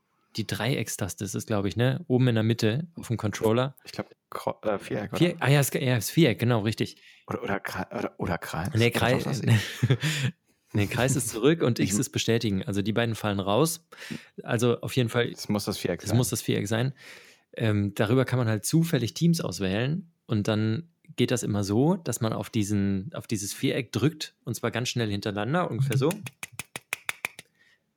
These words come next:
Speaker 2: Und dann zählt einer, äh, von drei runter. Man guckt sich dabei nicht an und auch nicht auf die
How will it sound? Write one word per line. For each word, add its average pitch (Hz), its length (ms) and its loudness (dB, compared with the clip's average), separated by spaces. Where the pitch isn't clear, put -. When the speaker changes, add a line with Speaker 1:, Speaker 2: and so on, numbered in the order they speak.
Speaker 2:
Und 104 80 -4
dann 90 160 -2
zählt - 280 -4
einer, 110 760 -2
äh, 92 40 -4
von 95 200 -4
drei 90 240 0
runter. 160 480 0
Man 117 180 0
guckt - 220 -12
sich 117 140 -4
dabei 101 260 0
nicht 110 240 -2
an 107 180 0
und 92 120 -2
auch 87 100 -2
nicht 107 240 -4
auf - 160 -4
die - 240 -4